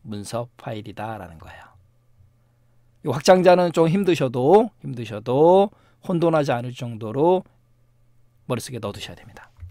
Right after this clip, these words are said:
그리고 마지막으로 한번 보여드릴 거, 확장자는 아무 때나 보여주는 게 아니고 파일 탐색기의 보기 탭에서 표시 숨기기 그룹에서 파일 확장명이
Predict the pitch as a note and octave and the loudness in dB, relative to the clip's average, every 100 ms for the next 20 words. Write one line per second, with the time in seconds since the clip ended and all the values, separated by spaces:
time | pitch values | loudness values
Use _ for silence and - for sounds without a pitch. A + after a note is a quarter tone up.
0 | - - G2 A2 D3 E3 - - _ _ | -20 -20 -14 -2 0 0 -2 -20 _ _
1 | _ _ - B2 C#3+ C3 B2 D3+ - D3+ | _ _ -6 -4 -2 -2 0 0 -2 -8
2 | C#3 A#2+ - A#2+ A2+ G2+ C#3+ E3+ - _ | -8 -8 -12 -12 -12 -6 2 2 0 _
3 | _ _ - F#3+ - F#3 F3+ F3 D#3+ F3 | _ _ 0 0 4 4 4 4 2 2
4 | D#3 B2+ C#3+ D#3+ D3 C3+ C#3+ C3 B2+ C3+ | -2 -4 -4 -2 -2 -2 -4 -4 -4 -4
5 | C3+ A2+ G#2+ D#3 F3 F3+ - _ _ _ | -4 -6 -2 2 4 4 0 _ _ _
6 | _ D3+ D3+ D3+ D3 C#3 D3 C#3+ D3 D#3+ | _ 0 2 0 -2 -2 -2 0 2 4
7 | E3+ E3 C#3+ D3+ C#3 C3+ A#2 G#2 G2 G#2 | 6 4 0 -6 -6 -6 -8 -10 -8 -2
8 | C3 F#3 G#3 _ _ - C#3+ C#3 B2+ D3+ | 2 2 0 _ _ -12 -10 -8 -8 -8
9 | C3+ B2+ B2 B2 G2+ G2+ C#3+ D#3 _ _ | -8 -6 -8 -8 -10 -2 -2 -2 _ _
10 | _ B2 B2+ B2 D#3 - B2+ A2 G2+ C3+ | _ -2 -2 -4 -8 -10 -8 -8 -8 -4
11 | E3+ G3 | -4 -4